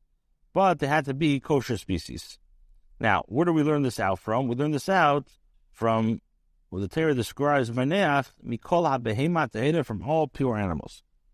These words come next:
Fret if them the Gemara, so now the Gemara in Zvachim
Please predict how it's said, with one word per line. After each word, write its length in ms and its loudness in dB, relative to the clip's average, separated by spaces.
Fret 320 4
if 180 -2
them 240 0
the 100 -2
Gemara, 680 2
so 140 -10
now 240 2
the 100 -2
Gemara 720 2
in 140 -4
Zvachim 500 0